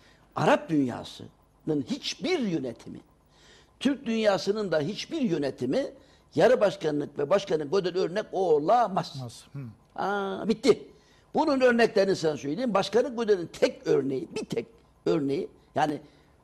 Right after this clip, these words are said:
Speaker 1: bir tek örneği, kuruluş anlamda bir tek örneği diyorum. Güney Amerika falan geç. Yani kurdun da işlemedi değil.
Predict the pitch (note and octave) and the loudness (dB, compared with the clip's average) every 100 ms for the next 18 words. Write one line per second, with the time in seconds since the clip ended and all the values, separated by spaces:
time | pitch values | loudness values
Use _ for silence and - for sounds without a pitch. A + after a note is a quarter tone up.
0 | - D#3+ G3+ G#3 F4 C4+ - F#3 E4+ C4 | -6 4 4 4 0 -2 2 4 4 4
1 | A3+ G3+ F3+ D#3+ D3+ C3+ C3 A#2+ A2 A2+ | 2 2 2 0 -2 0 -2 -2 -4 -4
2 | G#2 G#2+ - - _ - G3+ A3+ G3 F#3 | -4 -4 -8 -18 _ -4 0 2 2 2
3 | F3 E3+ D#3+ D#3 D3 - - - - _ | 0 0 0 -2 0 0 -2 -20 -20 _
4 | _ - D#3 F3 - G3 G#3 D4 B3+ A#3 | _ -2 0 0 0 4 6 6 4 2
5 | - B3+ A#3+ A3+ B3+ E3+ | 4 4 4 2 2 0